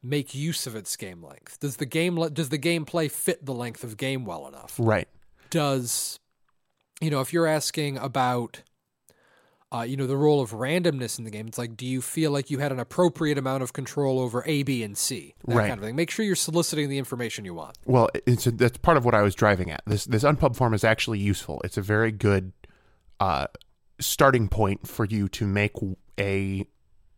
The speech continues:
Speaker 2: form, if you want an overview form for your,
Speaker 1: Mm-hmm.
Speaker 2: for your playtesters, that fits your game.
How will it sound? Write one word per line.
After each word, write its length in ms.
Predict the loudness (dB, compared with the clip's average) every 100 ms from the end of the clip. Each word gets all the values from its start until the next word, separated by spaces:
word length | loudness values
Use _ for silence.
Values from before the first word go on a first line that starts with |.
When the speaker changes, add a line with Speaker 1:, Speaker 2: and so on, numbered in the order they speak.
| _
Speaker 2:
form, 340 | -2 4 6 4
if 160 | 2
you 100 | 0
want 280 | 4 4 4
an 60 | 2
overview 400 | 4 4 2 -2
form 380 | -2 -4 -2 -6
for 220 | -4 -2
your, 100 | -2 -4
Speaker 1:
Mm-hmm. 140 | -10
Speaker 2:
for 100 | -6
your 80 | -2
playtesters, 560 | 0 2 0 -2 -4 -4 -18 -20 -10 0
that 140 | 0
fits 360 | 4 0 2 2
your 160 | 2
game. 420 | 2 0 0 -4